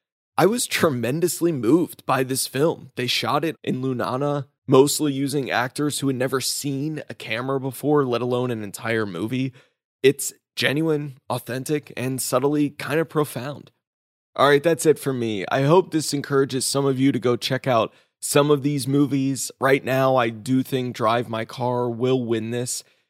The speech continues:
Okay, if I was ranking them, I'd go five, The Hand of God, four, Flee, three, Lunana, A Yak in the Classroom, two, Drive My Car,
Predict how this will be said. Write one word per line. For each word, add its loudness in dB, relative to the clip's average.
Okay, 2
if -2
I 2
was -2
ranking -6
them, -6
I'd -6
go -2
five, -2
The -4
Hand 0
of -4
God, -2
four, 4
Flee, 0
three, 0
Lunana, 0
A 0
Yak -2
in -8
the -10
Classroom, -6
two, 2
Drive 2
My -6
Car, -4